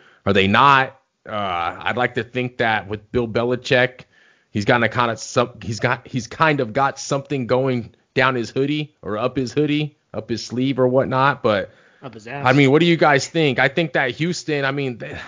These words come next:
Speaker 1: this Houston team, you give, this is not what they were expecting, right? When you give Deshaun Watson this contract,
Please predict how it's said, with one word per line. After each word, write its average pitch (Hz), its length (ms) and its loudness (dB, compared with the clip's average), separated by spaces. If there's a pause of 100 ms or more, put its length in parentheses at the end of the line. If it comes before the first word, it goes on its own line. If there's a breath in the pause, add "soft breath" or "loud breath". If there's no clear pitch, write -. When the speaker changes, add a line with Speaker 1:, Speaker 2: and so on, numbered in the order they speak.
(540 loud breath)
Speaker 1:
this 208 220 -2
Houston 175 380 -2
team, 143 360 -6
you 165 160 -4
give, 170 460 2 (300 loud breath)
this 190 200 0
is 196 100 4
not 175 240 2
what 151 140 0
they 147 100 0
were 139 240 2
expecting, 104 640 -2
right? 110 380 0
When 120 160 -6
you 160 160 0
give 151 300 0
Deshaun 143 480 0
Watson 117 460 -2
this 104 140 -4
contract, 107 800 -2